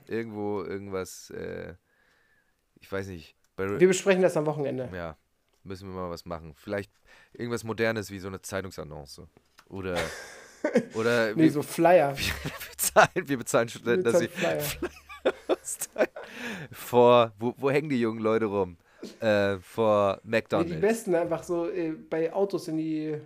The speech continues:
Speaker 2: Windschutzscheibe rein.
Speaker 1: Ja,
Speaker 2: Ja.
Speaker 1: genau, so rein. Und die sollen aber auch aussehen, als ob wir deren Auto erstmal kaufen wollen. Und dann so auf der Rückseite ganz, im ganz Kleingedruckt steht dann drin, dass wir doch nur ein Podcast sind.
Speaker 2: Ganz kleingedruckt, ja.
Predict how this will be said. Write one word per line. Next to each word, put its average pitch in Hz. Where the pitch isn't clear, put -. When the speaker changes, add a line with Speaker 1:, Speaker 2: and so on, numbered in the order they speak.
Speaker 2:
Windschutzscheibe 160
rein. 131
Speaker 1:
Ja, 113
Speaker 2:
Ja. -
Speaker 1:
genau, 107
so -
rein. 92
Und 135
die 143
sollen 170
aber 143
auch 131
aussehen, 110
als 92
ob 98
wir 107
deren 101
Auto 107
erstmal 87
kaufen 82
wollen. 92
Und 110
dann 101
so 95
auf -
der 107
Rückseite 104
ganz, 113
im 110
ganz 117
Kleingedruckt 110
steht -
dann -
drin, 95
dass 90
wir 92
doch 85
nur 90
ein 85
Podcast -
sind. -
Speaker 2:
Ganz 185
kleingedruckt, 156
ja. 131